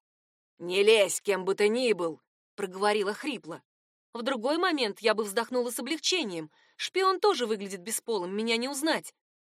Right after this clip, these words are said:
Но сейчас мне было наплевать на собственную безопасность. "Отпусти Тимоти!" "Нет, он мой!" "Ещё чего!"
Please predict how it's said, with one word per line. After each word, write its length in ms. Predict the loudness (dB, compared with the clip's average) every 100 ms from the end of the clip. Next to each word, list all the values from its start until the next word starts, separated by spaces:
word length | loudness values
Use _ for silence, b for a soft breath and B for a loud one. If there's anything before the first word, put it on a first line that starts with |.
| _ _ _ -14
Но 100 | -12
сейчас 480 | -10 -6 -4 -4 -6
мне 160 | -8
было 220 | -6 -4 -2
наплевать 540 | -4 -4 -2 -4 -4
на 100 | -6
собственную 560 | -4 -6 -8 -6 -4 -4
безопасность. 800 | -2 -2 0 -2 -2 -14 -16 -20 _ _ _ _
"Отпусти 600 | -2 -2 -2 -2 2 2
Тимоти!" 640 | 4 2 4 0 -2 -8 _ _ _ _ -14
"Нет, 480 | -8 -2 -2 -2
он 160 | 0 0
мой!" 440 | 4 4 4 0 _ _
"Ещё 480 | 2 4 4 6 6
чего!" 460 | 4 2 4 2